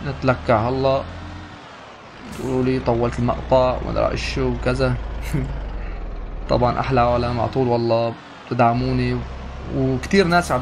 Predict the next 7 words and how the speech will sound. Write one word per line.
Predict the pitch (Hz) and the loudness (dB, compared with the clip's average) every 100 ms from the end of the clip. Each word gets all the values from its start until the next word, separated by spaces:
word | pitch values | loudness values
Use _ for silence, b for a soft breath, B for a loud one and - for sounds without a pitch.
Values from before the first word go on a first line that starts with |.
| 135 | 0
بتريد | 135 151 175 175 147 | -2 2 4 4 0
إنه | 139 139 | -2 -2
أساوي | 127 147 139 | 0 2 2
مقاطع | 131 147 143 139 123 | 2 2 2 2 0
تكون | - 139 | 0 0
طويلة. | 131 123 123 110 107 - - - - - - - - | 2 2 2 0 -4 -12 -16 -16 -18 -18 -18 -16 -4
يعني | 127 123 123 127 131 | 0 2 2 0 -2